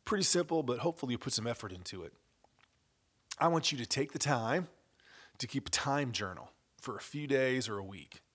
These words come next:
and just see how you spend your time. From the moment you wake up to the moment you go to bed, what do you spend it on? If you pray, pr-, write it down, but put, "I did it for five minutes." But just see how much time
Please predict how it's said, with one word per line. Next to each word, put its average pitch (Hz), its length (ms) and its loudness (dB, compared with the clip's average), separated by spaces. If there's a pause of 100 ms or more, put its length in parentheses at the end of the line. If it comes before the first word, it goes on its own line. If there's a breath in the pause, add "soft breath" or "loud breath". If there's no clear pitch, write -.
(200)
and 120 140 -6
just 113 220 4
see 139 320 4
how 120 140 -2
you 110 120 -6
spend 101 360 -2
your 92 100 -14
time. 67 320 -14 (120)
From 135 180 -8
the 110 60 -6
moment 147 360 -4
you 156 80 -8
wake 135 240 -2
up 123 140 -4
to 113 100 -8
the 98 80 -10
moment 98 320 -10
you 92 80 -16
go 92 120 -12
to 90 80 -14
bed, 71 260 -14 (800 soft breath)
what 107 160 -6
do 117 60 -4
you 120 80 -4
spend 104 340 0
it 92 120 -12
on? - 180 -14 (1700 soft breath)
If - 160 -14
you 101 60 -16
pray, 127 420 0 (380)
pr-, - 120 -8 (160)
write 107 220 -6
it 104 100 -14
down, 120 280 -2
but 90 100 -12
put, 110 180 -6
"I 101 60 -6
did 101 160 -8
it 90 100 -10
for 98 120 -12
five 98 320 -6
minutes." 107 340 -10
But - 160 -8
just - 220 2
see 170 400 2
how 131 260 -4
much 123 320 -4
time 98 400 -6